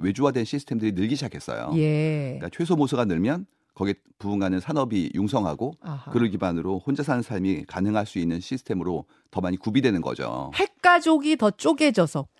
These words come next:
Speaker 2: 쪼개질 줄, 줄 몰-, 몰랐는데, 더 이상은 쪼개지지 않을 줄 알았는데 이제 개인으로, 핵 개인으로 쪼개졌다.
Speaker 1: 그렇죠.
Speaker 2: 책에 그렇게 쓰셨더라고요. 가족에서 가는 있는데 이제 족은 없는 사회가 됐다.
Speaker 1: 그러니까 한자로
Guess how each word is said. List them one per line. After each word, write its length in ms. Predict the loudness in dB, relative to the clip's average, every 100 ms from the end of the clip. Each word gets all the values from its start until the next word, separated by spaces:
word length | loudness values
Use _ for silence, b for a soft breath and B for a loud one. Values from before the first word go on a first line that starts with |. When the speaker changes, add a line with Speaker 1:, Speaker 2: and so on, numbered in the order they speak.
| _
Speaker 2:
쪼개질 520 | 0 2 6 4 4 -2
줄, 220 | -4 -6
줄 380 | -8 -2 0 2
몰-, 180 | 2 2
몰랐는데, 480 | 4 6 4 4 0
더 160 | 2 2
이상은 260 | 4 0 0
쪼개지지 580 | 0 0 0 -4 -2
않을 220 | -2 0 0
줄 180 | 2
알았는데 400 | 2 2 0 0
이제 420 | -2 -2 0 0 -2 _ _ _ 0
개인으로, 640 | 4 6 6 4 2 0
핵 240 | 0 -2 _ _ -6
개인으로 560 | 0 2 2 -2 -4
쪼개졌다. 720 | -4 -2 0 0 -2 -4 -8 -6
Speaker 1:
그렇죠. 300 | -6 -4 -6 -2
Speaker 2:
책에 200 | 0 0
그렇게 180 | 0
쓰셨더라고요. 800 | -4 -2 -2 -2 -2 -2 -2 -2 -6
가족에서 680 | -4 -2 0 0 2 2 0
가는 500 | -2 -2 2 2 0
있는데 340 | -2 0 -2
이제 160 | -2 -4
족은 460 | -4 -4 -2 -2 0
없는 280 | 0 0
사회가 360 | -2 -2 -4 -6
됐다. 320 | -10 -16 -20 _ _
Speaker 1:
그러니까 380 | -2 0 -2 -6
한자로 380 | -6 -2 -2